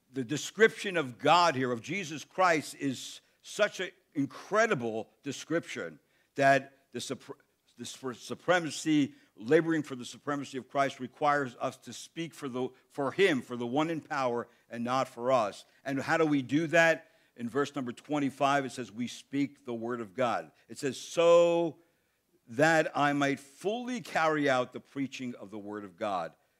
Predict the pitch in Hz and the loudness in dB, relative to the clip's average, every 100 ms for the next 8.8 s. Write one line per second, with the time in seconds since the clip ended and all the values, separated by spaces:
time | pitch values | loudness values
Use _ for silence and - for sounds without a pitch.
0 | _ 107 104 - 156 143 123 - - 156 | _ -8 -6 2 4 4 0 -6 -2 0
1 | 175 151 107 101 101 - - - _ _ | 0 -2 -4 -8 -10 -12 -16 -18 _ _
2 | _ _ _ _ _ _ 113 113 156 143 | _ _ _ _ _ _ -14 -8 -4 -2
3 | 127 117 _ _ - - 143 123 123 120 | -2 -6 _ _ -10 -2 0 2 0 -2
4 | _ 107 160 156 143 147 131 127 123 - | _ -4 -4 -4 -8 -8 -8 -8 -8 -6
5 | 139 131 117 110 170 143 110 113 _ _ | -4 -4 -6 2 2 2 -4 -6 _ _
6 | 175 233 214 208 196 - - 220 254 185 | -8 -4 -2 2 0 -2 -8 -2 0 0
7 | 95 - _ _ _ _ - 160 123 180 | -4 -8 _ _ _ _ -8 -4 2 4
8 | 147 202 135 208 202 202 185 | 4 -2 -2 0 0 0 -6